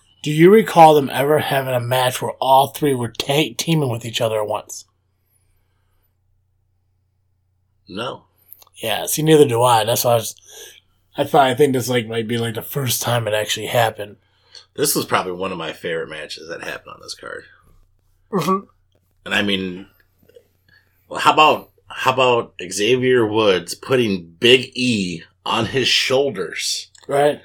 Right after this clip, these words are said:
Speaker 1: And then,
Speaker 2: And then
Speaker 1: ooh, that splash.
Speaker 2: Kofi coming off.
Speaker 1: I, I was impressed by that shit, man.
Speaker 2: Or the, the double, uh,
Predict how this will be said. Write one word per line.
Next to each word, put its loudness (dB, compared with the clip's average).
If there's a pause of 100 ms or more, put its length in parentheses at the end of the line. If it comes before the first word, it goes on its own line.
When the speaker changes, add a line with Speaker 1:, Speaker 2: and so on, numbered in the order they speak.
(380)
Speaker 1:
And 0
then, 6
Speaker 2:
And 4
then 8
Speaker 1:
ooh, 8
that 2
splash. 2
Speaker 2:
Kofi 4
coming -2
off. -6 (300)
Speaker 1:
I, 8
I 6
was 4
impressed -6
by -8
that -8
shit, -6
man. -6
Speaker 2:
Or -4
the, 0
the -6
double, -4
uh, -4